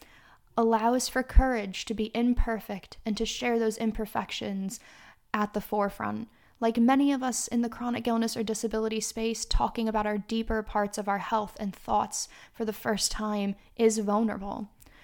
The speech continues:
But to have success in romantic relationships, especially as a young person living with chronic illness or disability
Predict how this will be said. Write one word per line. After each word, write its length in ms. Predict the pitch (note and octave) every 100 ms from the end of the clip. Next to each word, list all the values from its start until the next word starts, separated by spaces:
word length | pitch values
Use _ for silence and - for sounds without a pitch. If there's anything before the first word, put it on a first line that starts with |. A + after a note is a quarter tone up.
| -
But 160 | - A#3
to 80 | A#3
have 180 | A#3+ A3
success 580 | - - - A#3+ A3+
in 120 | C4 B3
romantic 560 | A#3 A3 G#3+ A#3 G#3+
relationships, 840 | A3 G#3+ G#3 - G3 G#3 G3+ - -
especially 680 | - - B3+ B3+ - A#3+
as 100 | A3
a 80 | G#3+
young 340 | G#3 G3+ G3
person 500 | G3 G3+ G3 - G3
living 280 | G3 G3+ G3
with 80 | G3
chronic 360 | - G3+ G3 G#3
illness 300 | G3+ G3+ G#3+
or 60 |
disability 680 | G3+ G3 B3 D4 C#4+ C#4 C4